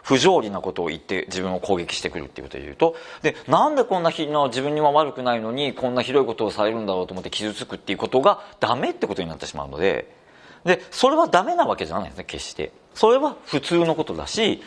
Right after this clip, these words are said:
世間にはやっぱり犯罪が起こったりすると被害者加害者っていうのが出てきて、それはそう、それとして加害者は罰せられなきゃいけないとか、うん、何らか償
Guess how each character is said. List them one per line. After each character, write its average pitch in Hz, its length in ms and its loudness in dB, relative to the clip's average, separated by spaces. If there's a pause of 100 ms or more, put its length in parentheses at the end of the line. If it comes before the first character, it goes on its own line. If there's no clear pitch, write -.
(140)
世 202 140 4
間 151 180 4
に 117 60 -4
は 107 80 4
や 104 60 2
っ - 20 0
ぱ 120 100 2
り 104 60 2
犯 135 200 2
罪 135 160 4
が 131 100 4
起 127 80 0
こ 139 80 -2
っ 135 60 -6
た 117 60 0
り 95 80 -2
す - 100 -8
る 98 60 -4
と 117 100 2
被 110 180 -2
害 170 180 4
者 104 140 -8
加 104 120 0
害 123 160 2
者 98 120 -4
っ - 40 -10
て - 140 -8
い - 20 -6
う - 20 -8
の 87 60 -8
が 82 80 -6
出 107 100 2
て 87 120 -6
き - 80 -14
て、 127 180 4 (140)
そ - 180 4
れ 175 80 6
は 240 140 4
そ 214 240 2
う、 202 40 -4
そ 208 120 2
れ 208 80 4
と 196 100 0
し - 100 -4
て 214 140 4 (160)
加 120 160 4
害 170 160 4
者 139 160 0
は 127 100 4
罰 90 220 -4
せ 135 140 2
ら 160 80 6
れ 185 60 4
な 196 100 -4
き - 40 2
ゃ 127 40 4
い 101 80 0
け 104 100 -4
な 95 140 0
い 85 40 -8
と - 120 -8
か、 - 240 2 (280)
う 120 60 -8
ん、 117 100 -6
何 156 300 4
ら 180 80 2
か 185 140 4
償 156 240 -4